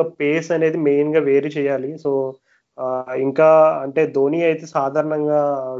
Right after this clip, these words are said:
ఆ, అంత త్వరగా ప్లేయర్స్ ని పక్కన పెట్టేసే టైప్ అయితే కాదు. ఆ, especially ఐపీఎల్ లో అయితే సా-, పీయూష్ చావ్లాకి నాకు తెలిసి ఇంకా అవకాశాలు వచ్చే ఛాన్స్ అయితే ఉంది. So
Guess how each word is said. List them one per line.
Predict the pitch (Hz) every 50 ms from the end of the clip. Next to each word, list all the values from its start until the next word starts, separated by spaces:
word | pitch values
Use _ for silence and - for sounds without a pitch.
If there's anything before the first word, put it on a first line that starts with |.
| 123 - 135
ఆ, | 131 127 127 127 127 139 143 139
అంత | 131 131 135 151
త్వరగా | 151 156 139 135 147 160
ప్లేయర్స్ | 160 165 156 143 143 147 147 147 -
ని | 156 147
పక్కన | - - 135 - - 147 151
పెట్టేసే | 147 139 139 147 143 143 147 143 139 139 135 135 131 _ _ _ _ _ _ _ - 135
టైప్ | 135 - 135 139 139 139 147
అయితే | 147 147 147 147 151
కాదు. | 139 139 131 131 131 123 131 151 180 185 156 139
ఆ, | 135 131 131 131 131
especially | 123 120 - - 139 131 - 151 143 143 135
ఐపీఎల్ | 131 135 139 139 - 156 156 160 160 151
లో | 156 151
అయితే | 151 147 143 143 160 170 175 170
సా-, | - - 147 135 135 - 143 139 135
పీయూష్ | 135 _ 139 - 143 139 147 139 147 -
చావ్లాకి | 151 143 143 143 147 143 151
నాకు | 143 131 131
తెలిసి | 131 135 131 - - - 143
ఇంకా | 135 131 147 131
అవకాశాలు | 135 131 139 143 139 151 143 139 143 139 139 _ _ _ _ _ _ _ -
వచ్చే | 131 135 135 131 - 151 143 139 139 143 143 147 139 135 135 135 135 131 - 143
ఛాన్స్ | 131 139 139 139
అయితే | 147 147 147 156
ఉంది. | 143 131 127 123 123 127 131
So | 123 - - 160 156 156 156 160 160